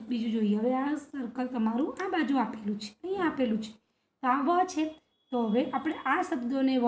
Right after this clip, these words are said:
પાસે લઈ જવાના. તો પહેલાં શું લખેલું છે? સે, તો સેવ થયું. હવે તીર જ્યાં જાય ત્યાં જવાનું. હવે આ તીરનું મોડું અહીં છે, તો અહીં ગયા.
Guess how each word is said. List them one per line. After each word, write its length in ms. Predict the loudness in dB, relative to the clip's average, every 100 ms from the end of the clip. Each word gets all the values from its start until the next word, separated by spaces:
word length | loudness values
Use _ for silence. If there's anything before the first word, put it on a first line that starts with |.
| 4
પાસે 240 | 2 0 0
લઈ 160 | -2 -2
જવાના. 420 | -2 2 4 2 -2 -16 _
તો 60 | -8
પહેલાં 300 | -2 0 2
શું 140 | 2 0
લખેલું 300 | 0 0 -2
છે? 120 | -2 -4
સે, 160 | 0 2 2 -2 -12 _ _
તો 60 | -4 -4 0
સેવ 300 | 2 4 6 6 4 0 -12 _ -12 -8 0
થયું. 300 | 4 4 2 -6 -20 -16 -12 -4
હવે 180 | -2 0 -2 -4
તીર 200 | 0 2 2
જ્યાં 280 | 2 2 2
જાય 200 | 2 2 2
ત્યાં 200 | 2 4
જવાનું. 360 | 2 4 6 6
હવે 120 | 4
આ 100 | 2 0
તીરનું 260 | 2 4 6
મોડું 240 | 6 6
અહીં 160 | 6 4
છે, 120 | 2
તો 120 | 0
અહીં 200 | 4 4
ગયા. 260 | 4 2